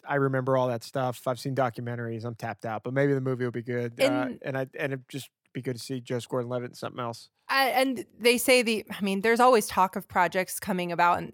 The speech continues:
Speaker 2: sometimes they never even come to fruition. They're just in the pre-production stage forever and ever. But I was reading that Leonardo DiCaprio is working on a Jim Jones, uh, biopic as well, and, uh, we'll be playing, uh,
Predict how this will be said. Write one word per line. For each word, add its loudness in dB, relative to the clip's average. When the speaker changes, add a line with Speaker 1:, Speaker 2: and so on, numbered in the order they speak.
Speaker 2:
sometimes 0
they 0
never -2
even -2
come -2
to -4
fruition. -2
They're 0
just -8
in -4
the -8
pre-production -2
stage -4
forever -2
and -6
ever. 0
But 2
I 4
was 2
reading 2
that 6
Leonardo 4
DiCaprio 2
is 0
working 2
on 4
a 2
Jim 0
Jones, 2
uh, 4
biopic 0
as -4
well, 2
and, -2
uh, -2
we'll -2
be -8
playing, -6
uh, -2